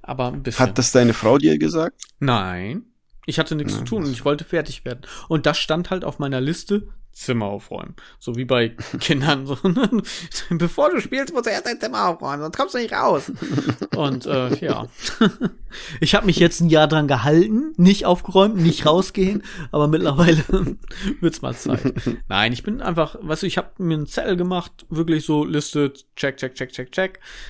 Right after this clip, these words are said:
Speaker 1: Das willst du machen und das stand da auch mit drauf, beziehungsweise steht zur Hälfte immer noch mit drauf, weil eine Hälfte hab ich ja fertig.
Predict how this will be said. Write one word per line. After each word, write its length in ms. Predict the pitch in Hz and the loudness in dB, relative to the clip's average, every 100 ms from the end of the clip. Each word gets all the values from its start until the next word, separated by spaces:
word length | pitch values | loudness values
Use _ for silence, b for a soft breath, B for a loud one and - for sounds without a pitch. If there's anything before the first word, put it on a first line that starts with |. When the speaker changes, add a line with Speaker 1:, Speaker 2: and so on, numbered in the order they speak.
| B | B
Speaker 1:
Das 220 | 147 - | -6 -2
willst 200 | 143 - | -4 -2
du 60 | 143 | -2
machen 380 | 143 147 151 - | -2 -2 -4 -6
und 360 | - 135 131 - _ | -6 -6 -6 -10 _
das 300 | 147 117 - | -4 -4 -4
stand 400 | - - 135 123 | -8 -4 -6 -4
da 60 | - | -4
auch 160 | 156 | -4
mit 200 | 165 147 | -4 -6
drauf, 240 | - 131 131 | -4 -6 -6
beziehungsweise 500 | 123 131 120 113 120 | -10 -8 -8 -8 -8
steht 300 | - 131 - | -4 -4 -2
zur 120 | - 113 | -6 0
Hälfte 360 | 147 160 - | 0 0 -6
immer 160 | - 180 | -4 -2
noch 100 | 170 | -2
mit 200 | 180 - | -6 0
drauf, 300 | - 156 - | 2 2 0
weil 120 | 143 | -8
eine 200 | 120 120 | -6 -6
Hälfte 220 | 123 - 120 | -8 -8 -10
hab 80 | |
ich 80 | - | -10
ja 60 | - | -12
fertig. 320 | 170 190 - | -10 -10 -12